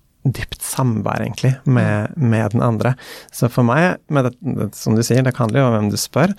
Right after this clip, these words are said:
Speaker 1: men for meg så handler det om dybde i tilværelsen. Og dette her er jo noe jeg driver med utenom det seksuelle feltet også,
Speaker 2: Mm.
Speaker 1: men fordi at livet blir rikere gjennom å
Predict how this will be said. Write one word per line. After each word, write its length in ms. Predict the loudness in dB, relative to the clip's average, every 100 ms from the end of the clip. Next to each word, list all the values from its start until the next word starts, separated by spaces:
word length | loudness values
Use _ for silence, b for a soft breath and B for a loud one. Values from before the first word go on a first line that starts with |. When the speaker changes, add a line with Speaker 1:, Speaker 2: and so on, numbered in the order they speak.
| B B -6
Speaker 1:
men 120 | -4
for 100 | 0
meg 220 | 0 0 0
så 140 | 0
handler 180 | 2 2
det 80 | 0
om 140 | -2 -6 -10 -4
dybde 460 | -4 -2 -6 -2 -2 0
i 60 | -2
tilværelsen. 640 | -2 -2 -4 -4 -2 -2 -2 -2
Og 80 | -2
dette 160 | 0
her 140 | 0 0
er 80 | 0
jo 60 |
noe 80 | 0
jeg 160 | 0 0
driver 240 | 0 0
med 220 | 0 0 -2
utenom 380 | -2 0 2 2 2
det 140 | 2 2 0
seksuelle 460 | -2 -2 -2 -2 -2
feltet 320 | -4 -4 -6
også, 320 | -6 -2 -2 -2
Speaker 2:
Mm. 300 | -8 -12 -4
Speaker 1:
men 80 | -2
fordi 160 | -2
at 120 | -2 -2
livet 260 | -2 0
blir 220 | 0 -2 -2
rikere 800 | -2 2 2 2 -2 _ -2 0
gjennom 320 | 0 0 0
å 100 | 0